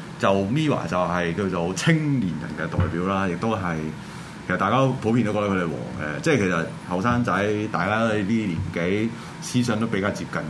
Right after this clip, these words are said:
嘅，大家都係睇嗰啲嘢，大，經歷嗰啲嘢，即係講到尾，大家都係香港人，比較近啲咯，即係都係思想差唔多啊。咁咧就代言呢個美心，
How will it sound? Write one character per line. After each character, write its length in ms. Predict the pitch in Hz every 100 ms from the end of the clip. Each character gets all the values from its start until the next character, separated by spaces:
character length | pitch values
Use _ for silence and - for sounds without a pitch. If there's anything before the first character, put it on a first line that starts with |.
| 82
嘅， 240 | 87 87 92
大 140 | 85
家 160 | 110 123
都 100 | 113
係 60 | 95
睇 120 | 90
嗰 100 | 104
啲 0 |
嘢， 280 | 107 95 90 87
大， 280 | 80 82 82
經 140 | 110
歷 40 | 95
嗰 80 | 98
啲 40 | 98
嘢， 400 | 101 82 73 85 - - - - - - - - - -
即 60 | 135
係 20 |
講 60 | 117 107
到 40 | 107
尾， 220 | 95 87
大 140 | 87 90
家 80 |
都 60 | 107
係 60 | 98
香 220 | 104 104
港 240 | 85 92 90
人， 100 | 64 65 69
比 160 | 90
較 180 | 104 92
近 200 | 80 82 80 87
啲 180 | 95 92
咯， 260 | 90 90 90
即 60 |
係 60 | 98
都 120 | 98
係 120 | 85 78 76 - -
思 160 | - 101
想 140 | 87 82
差 120 | - 80
唔 80 | 69 -
多 80 | - - - -
啊。 140 | - - - - - - - - - - -
咁 100 | 113
咧 40 | 113
就 100 | 82
代 160 | 76 80
言 60 | 78 73
呢 120 | 101
個 100 | 92 76 73 - - - - - - - - - - - - - -
美 160 | 82 82
心， 140 | 95